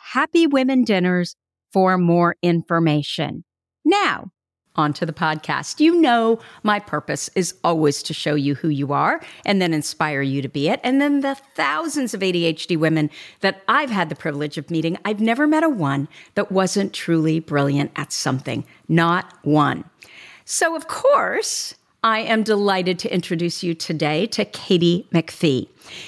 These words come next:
Katie is an entrepreneur and former executive with A D H D, of course. She's passionate about empowering women and helping more women break into senior leadership and thrive as leaders without burning out.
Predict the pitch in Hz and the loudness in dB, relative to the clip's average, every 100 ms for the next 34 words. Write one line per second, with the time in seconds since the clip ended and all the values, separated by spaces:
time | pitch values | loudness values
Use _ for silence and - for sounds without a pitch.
0 | - - 349 370 359 240 214 185 240 294 | -16 -2 4 4 4 2 0 2 0 -2
1 | 294 294 220 170 185 185 175 - 180 208 | 0 2 2 2 0 0 -2 0 0 0
2 | 233 226 214 180 135 151 151 160 - _ | 0 -2 0 -2 -2 0 0 0 -6 _
3 | - 381 370 - - 196 185 165 156 - | 0 0 0 -2 2 4 6 4 0 -2
4 | - 135 165 - - - 127 - - - | 0 2 2 0 -4 0 2 2 0 -6
5 | - - - - 330 - - 330 320 - | -12 -12 -4 0 0 -2 -2 0 0 0
6 | 220 165 156 175 170 - - 170 - 208 | 0 0 -2 -2 -2 -2 -2 -2 0 0
7 | 233 254 226 165 160 156 151 170 226 247 | 2 2 4 4 4 4 2 0 0 0
8 | 233 226 240 311 339 220 165 160 160 - | 2 2 2 2 2 2 4 4 0 -4
9 | - - 185 202 269 302 269 247 - 208 | -20 -6 0 2 2 2 2 2 2 4
10 | 202 196 180 151 143 - 170 - 185 185 | 6 4 2 2 2 0 -4 -4 -4 -4
11 | - 196 202 226 262 - 247 262 196 165 | -4 -2 0 2 0 -2 -2 -2 0 2
12 | 151 147 151 - - _ - 160 151 147 | 2 0 -2 -8 -18 _ -2 0 2 -2
13 | - 143 143 139 127 123 | 0 2 4 4 2 -2